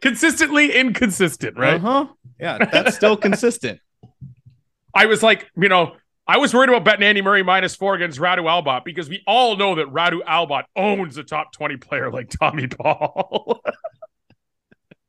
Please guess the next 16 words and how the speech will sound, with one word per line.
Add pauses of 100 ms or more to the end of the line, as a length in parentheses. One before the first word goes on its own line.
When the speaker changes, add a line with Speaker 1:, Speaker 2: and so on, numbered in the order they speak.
(1400)
Speaker 1:
Oh,
Tommy,
Speaker 2:
M-,
Speaker 1:
Tommy,
Tommy.
Speaker 2:
most
embarrassing
loss
of
all
time
in
Tommy
Paul's
career,
dude.